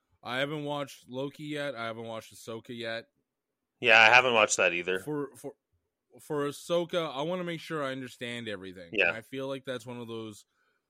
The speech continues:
Speaker 1: shows that y-, watching Clone Wars and watching Star Wars Rebels, it's kind of essential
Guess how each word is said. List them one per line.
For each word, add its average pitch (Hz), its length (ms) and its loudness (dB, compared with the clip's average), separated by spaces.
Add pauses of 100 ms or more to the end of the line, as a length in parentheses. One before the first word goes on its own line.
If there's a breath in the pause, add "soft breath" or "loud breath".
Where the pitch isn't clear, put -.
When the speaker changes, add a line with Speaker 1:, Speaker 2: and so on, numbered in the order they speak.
(120)
Speaker 1:
shows 117 400 -6
that 110 200 -8 (160)
y-, 107 120 -18 (320)
watching 139 440 -6
Clone 135 380 -6
Wars 135 420 -6
and 110 120 -12
watching 110 360 -12
Star 110 280 -6
Wars 110 280 -10
Rebels, 120 540 -12 (960)
it's 123 200 -10
kind 113 280 -10
of 117 140 -10
essential 120 560 -14